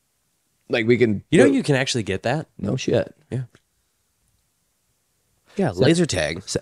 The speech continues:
Speaker 1: send me the details. <laughs>
Speaker 2: But yeah, I,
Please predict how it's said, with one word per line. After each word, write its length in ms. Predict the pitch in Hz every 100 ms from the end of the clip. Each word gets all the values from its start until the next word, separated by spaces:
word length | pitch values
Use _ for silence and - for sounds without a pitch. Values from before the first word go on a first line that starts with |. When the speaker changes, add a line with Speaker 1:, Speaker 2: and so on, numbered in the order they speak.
| -
Speaker 1:
send 180 | 135 147
me 60 |
the 80 | 139
details. 500 | 139 127 - - - -
<laughs> 40 | _ - 214 254 - 254 269 - 262 - - 277 - - - - -
Speaker 2:
But 120 | 160
yeah, 160 | 160 135
I, 340 | 139 143 135